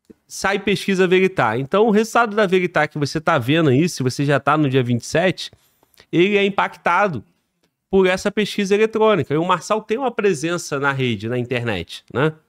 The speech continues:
E aí, bom, na visão do analista e do antagonista, é uma pesquisa pra aquele nome mais conhecido. Só que quando você vai pro Datafolha,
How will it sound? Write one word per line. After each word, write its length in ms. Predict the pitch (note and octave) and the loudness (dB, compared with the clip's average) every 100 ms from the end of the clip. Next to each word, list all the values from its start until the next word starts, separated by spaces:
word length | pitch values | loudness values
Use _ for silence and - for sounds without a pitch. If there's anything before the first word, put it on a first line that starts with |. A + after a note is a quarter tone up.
| _ _ _ _ _ _ _ _ _ _ _ - | _ _ _ _ _ _ _ _ _ _ _ 0
E 140 | D4 | 2
aí, 500 | A3+ F#3+ A#3 G3+ - _ _ _ _ _ _ _ _ _ _ _ - | 4 2 2 0 -2 _ _ _ _ _ _ _ _ _ _ _ -6
bom, 560 | F#3+ G3+ B2 - - _ _ - | 0 2 2 -4 -18 _ _ -6
na 260 | F#3+ B3+ | 0 2
visão 640 | C4+ G#3+ C#3+ E3+ C3 - - | 2 0 2 2 2 -2 -14
do 220 | B2+ D#3+ F3+ | -4 2 2
analista 500 | E3+ C#3+ D3+ - D3 | 2 2 0 0 0
e 60 | |
do 80 | C3+ | 0
antagonista, 840 | B2+ C3+ B2+ B2 E3+ A#3+ - F#2 - _ _ _ _ _ _ - | 0 0 0 0 0 -2 -6 -12 -12 _ _ _ _ _ _ -4
é 100 | D3 | 0
uma 180 | F#3+ G#3 | 2 0
pesquisa 480 | G#3 D#3+ - A3 A3 | 0 -2 -2 -2 -2
pra 140 | G#3+ | 0
aquele 260 | G3+ G#3+ G#3 | -2 0 2
nome 280 | G#3 A3+ | 4 4
mais 260 | G#3 G#3+ A3+ | 2 2 0
conhecido. 640 | B3+ C#4 - A#3 A#3 D3 - _ _ _ _ _ _ _ _ _ | -2 -2 -2 -2 -2 -2 -6 _ _ _ _ _ _ _ _ _
Só 300 | - B3 C4 | -4 -2 -2
que 160 | A#3+ | -2
quando 220 | - C4 C4 | -2 0 0
você 240 | B3 A3+ | -2 0
vai 100 | A3 | -2
pro 100 | G#3 | 0
Datafolha, 800 | F#3+ F3+ D3 - G#3 B3 B2 | -2 0 -2 2 4 4 2